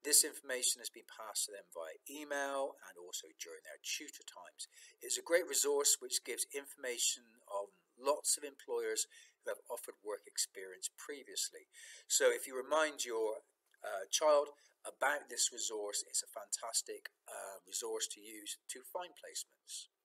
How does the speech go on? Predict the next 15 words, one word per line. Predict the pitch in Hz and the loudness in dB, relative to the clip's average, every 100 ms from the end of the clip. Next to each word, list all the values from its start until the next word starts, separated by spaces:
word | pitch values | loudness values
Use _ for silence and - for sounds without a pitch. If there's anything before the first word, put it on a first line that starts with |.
| _ _ _ _ _ _ _ _ _ _ _ _ _ _ _ _ _ - - - - - | _ _ _ _ _ _ _ _ _ _ _ _ _ _ _ _ _ -20 -20 -18 -12 2
So, | - 196 151 - - _ _ _ _ _ _ _ _ _ - - - | 8 10 8 2 -18 _ _ _ _ _ _ _ _ _ -6 -4 2
how | 190 196 | 4 4
should | 190 - - 160 165 | 4 6 4 0 0
students | - - - 139 127 123 120 - | 4 4 4 -2 -10 -8 -6 -4
apply | - - - 113 104 | -8 -10 0 0 2
to | - 95 | -4 -6
the | 95 | -12
businesses? | 90 - - - 73 - _ _ _ _ - - - - - 160 | -6 -4 -2 -4 -4 -8 _ _ _ _ -20 -10 -4 -4 -4 2
Here | 160 | 4
are | 151 127 120 | 4 2 2
some | - - 104 | 4 2 0
suggestions. | - - - 104 - - 147 139 - _ - _ _ _ _ _ _ _ - | 0 0 -2 -4 -4 -6 -8 -6 -8 _ -20 _ _ _ _ _ _ _ -8
A | - | 0
telephone | - 185 185 180 165 | 4 4 6 4 2
call | - 151 143 139 | -4 0 0 -2